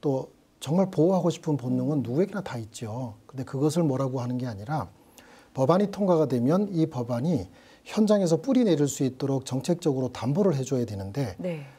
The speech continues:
Speaker 1: 법안 통과시켜놓고 현장에 던지는 거죠.
Speaker 2: 아.
Speaker 1: 그러면 책임은 너희들이 지라는 거예요.
Speaker 2: 음.
Speaker 1: 그러니까 이게 무슨, 어,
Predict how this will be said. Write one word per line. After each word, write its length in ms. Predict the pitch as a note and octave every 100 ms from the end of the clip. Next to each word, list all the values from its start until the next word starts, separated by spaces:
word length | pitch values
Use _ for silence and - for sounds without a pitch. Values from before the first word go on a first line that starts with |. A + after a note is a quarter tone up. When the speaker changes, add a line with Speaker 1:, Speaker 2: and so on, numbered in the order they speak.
| _
Speaker 1:
법안 280 | - F#3+ F#3+
통과시켜놓고 1000 | F#3+ G3 D#3 - F3 C3+ - G#3 A#3 - - _ _ _
현장에 340 | - G3+ F3+ E3
던지는 440 | A2+ C3+ C#3+ C#3
거죠. 440 | A2+ G2+ G2+ A2+ G#2+
Speaker 2:
아. 300 | - - -
Speaker 1:
그러면 260 | B2+ C3+ C#3
책임은 520 | G3 E3 D#3 A3 A#3+ - - -
너희들이 400 | A#2+ G3 A3 E3
지라는 300 | B2+ G#2+ G2
거예요. 220 | F#2 F#2+ - _
Speaker 2:
음. 420 | F3 E3 D#3+ D#3 D#3
Speaker 1:
그러니까 240 | F3+ D3+ E3+
이게 140 | D#3+
무슨, 600 | F#3 C#3 C#3+ G3 F3+ F3 - - - _ -
어, 420 | D3 C#3 C3+